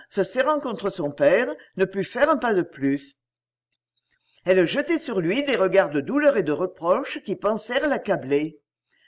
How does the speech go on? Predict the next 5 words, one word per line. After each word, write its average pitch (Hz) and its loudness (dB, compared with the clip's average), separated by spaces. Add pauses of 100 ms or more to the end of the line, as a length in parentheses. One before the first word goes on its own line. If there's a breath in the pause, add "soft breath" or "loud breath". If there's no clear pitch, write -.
Mais, 202 0
après 208 -2
quelques 277 2
paroles 220 0
obligeantes, 151 -2